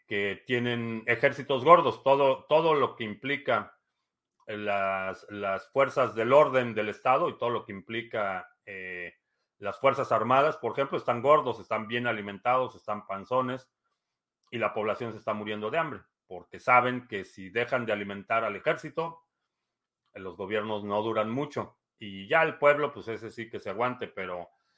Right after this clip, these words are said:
pero ve, ve, por ejemplo, toda la cúpula militar cubana o la cúpula militar venezolana o la cúpula militar en Corea del Sur.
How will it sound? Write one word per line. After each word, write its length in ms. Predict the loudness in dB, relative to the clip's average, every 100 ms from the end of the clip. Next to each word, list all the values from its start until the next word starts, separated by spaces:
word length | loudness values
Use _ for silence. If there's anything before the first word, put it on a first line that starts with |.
| _ _ _
pero 220 | -2 2
ve, 280 | 6 6 4 -4
ve, 240 | 0 2
por 180 | 2 0
ejemplo, 360 | 0 -2 -2
toda 140 | 0 2
la 260 | 4 2 -2 _ _ _ _ _ _ _ _ -16 -6
cúpula 340 | -4 2 2
militar 440 | 0 -2 2 2 2
cubana 500 | 2 2 2 -4 -6
o 100 | -6
la 160 | -6 -10
cúpula 640 | -10 -6 -4 -6 -8 -12
militar 560 | -12 -10 -8 -4 -4 -4
venezolana 760 | -8 -8 -2 4 4 4 -2 -4
o 100 | -8
la 220 | -6 -8
cúpula 380 | -12 -10 -6 -4
militar 540 | -6 -8 -2 -2 -2 -12 _ _ _ _
en 180 | -16 -6
Corea 260 | 0 2 2
del 180 | 0
Sur. 540 | 0 0 2 0 -2